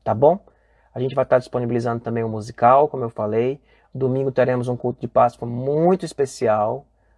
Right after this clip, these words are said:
certo? Com algumas novidades aí no louvor, algumas novidades no louvor. Teremos ceia, e aí você prepara a sua ceia pra poder tá com o pessoal, é, da sua família participando da ceia juntos. Nós vamos participar da ceia domingo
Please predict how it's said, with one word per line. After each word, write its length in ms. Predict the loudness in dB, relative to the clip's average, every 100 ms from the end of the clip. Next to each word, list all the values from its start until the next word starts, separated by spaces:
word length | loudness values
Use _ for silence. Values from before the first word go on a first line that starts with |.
| _
certo? 300 | 0 0 2
Com 80 | 0
algumas 220 | 0 -2
novidades 560 | -4 2 4 4 0
aí 100 | -4
no 100 | -2
louvor, 500 | 0 -2 0 -2 -2 _ _ _ _
algumas 280 | -6 -2 0
novidades 440 | 0 0 0 0 -2
no 60 |
louvor. 500 | -4 -4 -2 -4 -4 _ _ -4
Teremos 340 | -2 0 -2
ceia, 540 | -4 2 2 4 0 -2 _ _ _ -2
e 100 | 0
aí 140 | 0
você 300 | -2 -4 -4
prepara 580 | 0 -2 2 4 6 4
a 40 |
sua 180 | 0 -8
ceia 520 | -4 -2 0 -2 -4 _ _ _
pra 120 | -6 -4
poder 260 | 0 -2
tá 240 | 2 4 4
com 140 | 0
o 40 |
pessoal, 680 | -6 -6 0 4 4 2 -4 _ _ _ _ -4
é, 140 | 0
da 140 | 0
sua 180 | 0 0
família 460 | 0 -2 0 0 0
participando 640 | -2 -4 -8 -6 0 2
da 100 | 2
ceia 240 | 0 0 0
juntos. 560 | 2 2 0 -4 -6
Nós 220 | -2 -2
vamos 200 | 0 -2
participar 520 | 2 2 2 -2 2 4
da 100 | 2
ceia 300 | 2 0 2
domingo 360 | -2 -4 -6